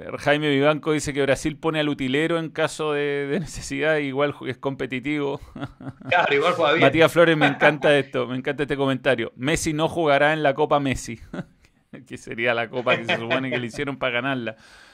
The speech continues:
Speaker 1: Eh,
Speaker 2: Qué bueno.
Speaker 1: y lo otro,
Speaker 2: Qué bueno.
Speaker 1: eh, me confirmaron que Iquique, otro de los estadios nuevos de Chile, está siendo usado pa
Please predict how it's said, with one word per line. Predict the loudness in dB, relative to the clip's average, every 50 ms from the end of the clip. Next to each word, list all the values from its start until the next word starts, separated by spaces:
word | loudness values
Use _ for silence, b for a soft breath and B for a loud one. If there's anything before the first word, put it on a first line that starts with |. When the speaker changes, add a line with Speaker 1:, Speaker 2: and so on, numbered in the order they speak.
| B B B B B B
Speaker 1:
Eh, | -4 -2 0 0 0 0 -2 -2 -2 -4 -4 -4
Speaker 2:
Qué | -4 -4
bueno. | -4 -4 -4 -6 -8 -12 -16 _ _
Speaker 1:
y | -8 -4 -2 0 0 0 2
lo | 4 4 6 6
otro, | 4 4 4 4 4 4
Speaker 2:
Qué | 4
bueno. | 2 0 -4
Speaker 1:
eh, | -4 -2 0 0 0 0
me | -2 -2 -2
confirmaron | -2 -4 -4 -4 -6 -2 0 2 2 2 2 -2 -4
que | -4 -6
Iquique, | -4 -4 -4 -6 -4 -4 -4 -2 -2
otro | -2 -2 -2 -2 -2
de | 0
los | 0 -2
estadios | -2 0 2 2 2 2 2
nuevos | 0 0 0 2 2 2 2
de | 0 -2 -4
Chile, | -6 -6 -4 -4
está | -4 -4 -6 -6
siendo | -6 -6 -6 -6 -6 -6
usado | -6 -4 0 2 2 2 2 2 0 0
pa | -2 -2 0 -2 -2 -4 -4